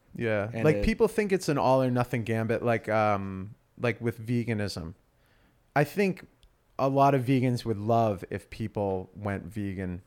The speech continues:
Speaker 1: And I, I, I believe that that's, w-, w-, I think that when we look back, I was vegetarian for many years. I'm, I'm not anymore, but that is more due to just my misanthropic,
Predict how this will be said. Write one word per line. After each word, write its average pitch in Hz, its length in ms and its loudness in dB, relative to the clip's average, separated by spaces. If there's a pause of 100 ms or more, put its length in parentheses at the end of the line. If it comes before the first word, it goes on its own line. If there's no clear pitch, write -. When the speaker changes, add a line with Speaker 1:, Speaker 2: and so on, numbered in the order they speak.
(160)
Speaker 1:
And 107 180 -2
I, 113 320 0
I, 107 300 0
I 120 40 0
believe 117 420 -2
that 101 240 0
that's, - 420 -4 (640)
w-, 123 200 -12
w-, 135 260 0
I 143 140 4
think 147 300 0
that 131 180 4
when 123 200 0
we 127 140 2
look 127 320 2
back, 117 560 -2 (320)
I 135 100 2
was 139 140 4
vegetarian 120 640 2
for 117 120 -4
many 110 280 0
years. 104 280 -2
I'm, 104 180 -8 (100)
I'm 104 240 -4 (120)
not 110 320 -2
anymore, 110 500 -2
but 98 200 -6
that 107 340 -2 (640)
is 101 120 -6
more 110 240 0
due 110 260 -2
to 101 340 -2
just - 360 -6 (300)
my 101 480 -2 (440)
misanthropic, 135 1200 4